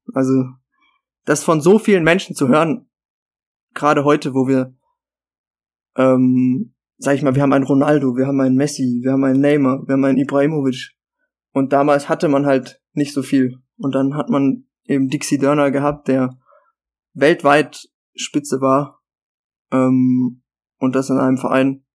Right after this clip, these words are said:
der damals weltweit schon mithalten konnte, jetzt nicht Spitze war, aber, ähm, durchaus mithalten konnte. Ähm, es ist, glaub ich,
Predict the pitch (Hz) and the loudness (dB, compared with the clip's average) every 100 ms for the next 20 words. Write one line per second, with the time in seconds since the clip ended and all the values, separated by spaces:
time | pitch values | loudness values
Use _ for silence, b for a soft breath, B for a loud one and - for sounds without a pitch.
0 | _ - _ _ _ - 135 131 143 139 | _ -20 _ _ _ -6 -2 0 2 0
1 | 135 131 131 131 131 - - - _ _ | -2 -4 -2 -2 -2 -6 -20 -20 _ _
2 | _ _ _ _ _ - - 139 139 139 | _ _ _ _ _ -8 -2 0 0 -2
3 | 135 127 127 147 143 131 131 131 131 - | -2 -2 -4 -4 -2 -4 -4 -4 -6 -6
4 | 131 135 131 175 165 156 131 131 _ _ | -8 -4 -2 -2 -2 -4 -4 -4 _ _
5 | _ _ _ - 131 127 127 143 139 131 | _ _ _ -4 0 0 0 -2 -2 -4
6 | 139 139 127 123 131 135 135 131 _ - | -4 -2 -4 -2 -2 -2 -4 -6 _ -10
7 | 131 131 - 135 127 135 127 123 - | -4 -2 -4 -6 -6 -4 -4 -4 -14